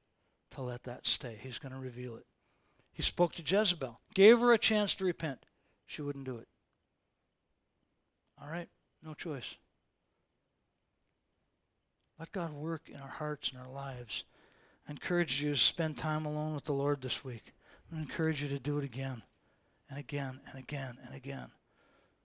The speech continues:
Let him deal with those things, those areas in your life. I'm,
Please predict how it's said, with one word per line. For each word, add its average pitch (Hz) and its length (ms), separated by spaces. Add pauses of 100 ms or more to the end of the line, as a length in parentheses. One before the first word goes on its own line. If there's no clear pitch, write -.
(340)
Let 175 120
him 143 220
deal 160 300
with 139 120
those 135 200
things, 160 300
those 120 200
areas 160 440
in 131 100
your 131 160
life. 139 300 (560)
I'm, 151 160